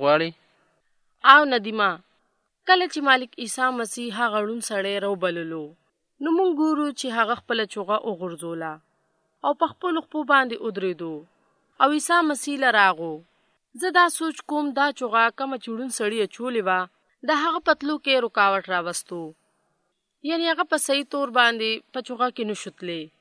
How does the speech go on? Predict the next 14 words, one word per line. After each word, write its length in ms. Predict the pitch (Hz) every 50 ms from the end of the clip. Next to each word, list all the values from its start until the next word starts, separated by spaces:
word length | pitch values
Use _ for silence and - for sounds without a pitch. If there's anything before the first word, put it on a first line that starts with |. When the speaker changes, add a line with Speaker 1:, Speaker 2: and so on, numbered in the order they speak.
| _ _ _ _ _ _ _ - 269
Speaker 2:
او 60 | 285 311 247
دا 80 | 349 359 349 294
هم 100 | 320 339 294 -
کیدی 280 | 240 220 208 185 196 190 180 -
شي 160 | - 196 185 175 - - _
چې 80 | - - - -
کله 160 | 320 320 302 262 240
به 60 | 220 208
هغه 120 | 196 226 220 220
ګرځېدو، 480 | 220 208 180 185 190 190 175 202 220 226 226 208 _ _ _ _ _ -
نو 140 | 277 294 294 320
د 80 | 320
هغه 140 | 330 294 349 339
نه 60 | 339